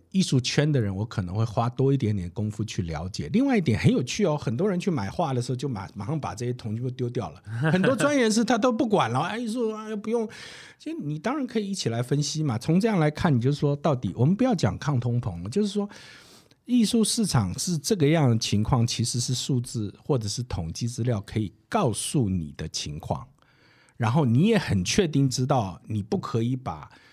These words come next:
Speaker 1: 近二十年以来当代艺术的这个爆冲哈，运用到可能我们现在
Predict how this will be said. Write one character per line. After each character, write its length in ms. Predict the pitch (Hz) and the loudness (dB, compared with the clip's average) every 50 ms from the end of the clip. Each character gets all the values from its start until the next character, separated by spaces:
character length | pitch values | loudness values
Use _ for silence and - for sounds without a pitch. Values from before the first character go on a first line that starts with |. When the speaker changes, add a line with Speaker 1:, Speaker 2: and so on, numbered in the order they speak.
| _ _ _ - | _ _ _ -8
Speaker 1:
近 200 | - 202 196 185 156 | -2 0 0 0 2
二 120 | 202 180 | 2 2
十 200 | 156 - - 123 | 2 2 0 0
年 220 | 117 113 113 120 117 | 0 0 0 0 -2
以 120 | 101 87 | -2 -4
来 240 | 82 82 80 85 90 | -6 -6 -8 -8 -8
当 300 | - - 139 143 156 160 | -4 -2 0 2 2 2
代 180 | 160 156 131 123 | 0 -2 -2 -2
艺 180 | 131 131 123 | -4 -4 -4
术 280 | 117 117 - 113 104 92 | -4 -4 -4 -6 -6 -6
的 120 | - 90 82 | -8 -10 -10
这 200 | - - 127 113 | -6 -4 -4 -4
个 640 | - - 90 80 64 60 60 - - - - - _ - | -4 -6 -12 -12 -14 -16 -18 -20 -20 -20 -20 -12 _ 0
爆 200 | 156 127 104 101 | 2 2 2 -2
冲 360 | - - - 101 101 101 101 | -6 -6 -6 -6 -4 -4 -6
哈， 200 | - 90 - - _ _ _ - _ _ _ | -6 -8 -10 -10 _ _ _ -20 _ _ _
运 240 | - 254 262 208 180 | 0 4 4 6 6
用 260 | 175 170 151 135 127 | 6 6 4 4 4
到 300 | 123 139 123 92 80 - - | 4 2 0 0 -4 -8 -10
可 400 | - - - - 120 117 101 92 | -10 -8 -2 0 2 2 2 0
能 240 | 92 98 113 131 131 | -2 -2 -2 -2 -2
我 140 | 107 90 | -2 -4
们 140 | 87 92 107 | -4 -4 -4
现 200 | - - 147 123 | -2 0 0 0
在 200 | 117 104 95 - | 0 -4 -6 -8